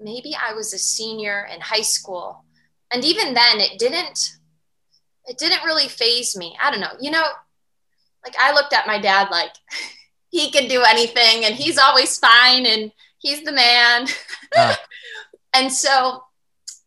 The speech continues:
Speaker 1: I, I don't know. I don't remember any type of panic or any stigma around it in my family. And so when I got my diagnosis, my, I was living out here in California. I'd been out here for maybe two years.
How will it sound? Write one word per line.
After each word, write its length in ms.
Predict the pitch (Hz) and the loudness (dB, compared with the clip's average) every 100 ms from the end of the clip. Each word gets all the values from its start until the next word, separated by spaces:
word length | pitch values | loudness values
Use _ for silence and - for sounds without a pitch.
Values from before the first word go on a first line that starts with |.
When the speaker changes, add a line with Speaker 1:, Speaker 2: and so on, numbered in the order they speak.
| _ _ _ - | _ _ _ 0
Speaker 1:
I, 160 | 254 - | 2 2
I 160 | 240 262 | 0 -2
don't 180 | 302 294 | -4 -4
know. 120 | 311 | 0
I 140 | 233 | 0
don't 200 | 220 247 | 2 0
remember 420 | 262 254 247 254 240 | 0 0 0 -2 -2
any 260 | 226 226 | -4 -4
type 280 | 226 226 208 | -6 -6 -6
of 160 | 175 _ | -12 _
panic 540 | - 269 285 294 285 | -2 2 2 2 -2
or 100 | 220 | -2
any 200 | 208 190 | -4 -4
stigma 640 | 190 - 269 262 277 277 262 | -4 -2 -2 -2 0 0 2
around 320 | 247 240 240 | 2 2 0
it 120 | 240 | -2
in 140 | 226 220 | -4 -2
my 340 | 214 208 214 _ _ _ _ - | 0 -2 -4 _ _ _ _ 0
family. 640 | 240 240 247 247 254 - _ _ | 2 2 -2 -6 -8 -14 _ _
And 120 | 240 | -2
so 260 | 240 247 233 | 0 0 0
when 120 | 226 | -2
I 200 | - 247 247 | 0 0 2
got 240 | 233 233 | 0 2
my 160 | 220 247 | 0 2
diagnosis, 1200 | 262 240 208 208 214 311 - 180 190 - - - _ _ _ _ _ _ _ - _ _ _ - | 2 2 0 -2 -6 -4 -4 -6 -6 -6 -6 -10 _ _ _ _ _ _ _ -20 _ _ _ 0
my, 300 | 202 202 190 | 4 4 4
I 80 | 220 | 2
was 140 | 233 | 2
living 260 | 240 240 254 | 2 0 0
out 160 | 254 247 | -2 0
here 120 | 247 | -4
in 80 | 262 | 0
California. 580 | 262 269 - 190 185 | 0 0 -4 -6 -4
I'd 180 | 185 196 | -4 -2
been 140 | 202 202 | -2 0
out 180 | 214 | -2
here 160 | 220 208 | -4 -8
for 160 | - 196 | -10 -12
maybe 300 | 185 196 214 | -10 -10 -10
two 180 | - 247 | -10 -8
years. 640 | 202 175 180 254 - - | -8 -8 -8 -10 -10 -12